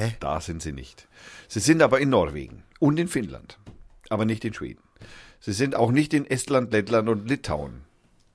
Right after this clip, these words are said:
Speaker 1: Keine Ahnung, was du meinst, von was du redest hier.
Speaker 2: Diese, diese Partikel.
Speaker 1: Diese Partikel,
Speaker 2: Genau.
Speaker 1: ja.
Speaker 2: Und auch, die sind in Spanien, aber, und Frankreich, aber nicht in Portugal. Ist interessant, ne? Und sie sind auch nicht in Belgien und in den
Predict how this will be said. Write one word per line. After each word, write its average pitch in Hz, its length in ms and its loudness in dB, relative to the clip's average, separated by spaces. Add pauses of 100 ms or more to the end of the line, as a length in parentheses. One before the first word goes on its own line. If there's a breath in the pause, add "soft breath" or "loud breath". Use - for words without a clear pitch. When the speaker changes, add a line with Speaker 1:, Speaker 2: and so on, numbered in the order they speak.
(680)
Speaker 1:
Keine 87 400 -10
Ahnung, 90 180 -8
was 85 100 -12
du 92 100 -12
meinst, 95 320 -6
von 95 200 -12
was 92 120 -8
du 107 100 -10
redest 107 400 -6
hier. 95 120 -4
Speaker 2:
Diese, 123 320 0
diese 120 500 0
Partikel. 135 540 -4 (160)
Speaker 1:
Diese 123 200 -4
Partikel, - 500 -6
Speaker 2:
Genau. 101 260 0
Speaker 1:
ja. - 60 -12
Speaker 2:
Und 135 240 -2
auch, 135 240 4 (220)
die 123 80 -2
sind 170 260 -4
in 151 140 -4
Spanien, 151 540 2 (100)
aber, 131 400 4
und 175 180 2
Frankreich, 139 480 0
aber 117 160 2
nicht 151 180 0
in 135 100 -2
Portugal. 64 460 -6 (1900 soft breath)
Ist 104 140 -6
interessant, 107 440 -2
ne? 76 240 -8
Und 185 240 6
sie 180 100 -2
sind 151 280 -2
auch 120 180 2
nicht 175 240 -2
in 160 100 -4
Belgien 107 360 0
und 113 120 0
in 110 140 2
den 110 140 2